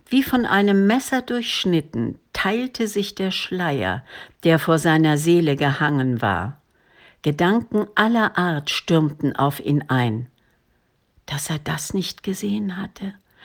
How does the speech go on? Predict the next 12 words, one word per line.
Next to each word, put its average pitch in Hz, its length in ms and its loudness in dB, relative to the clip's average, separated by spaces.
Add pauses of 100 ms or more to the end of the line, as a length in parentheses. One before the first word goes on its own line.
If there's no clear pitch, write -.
(280)
was 180 240 0
der 175 280 -2
einfache 190 640 -2
Troßknecht - 1000 -6
merkte. 165 680 -8 (1080)
Wie 202 160 4
durfte 226 560 4
er 202 200 2
die 202 260 -4
edle 208 500 2
Jadasa 175 760 -2
gefährden? 175 880 -6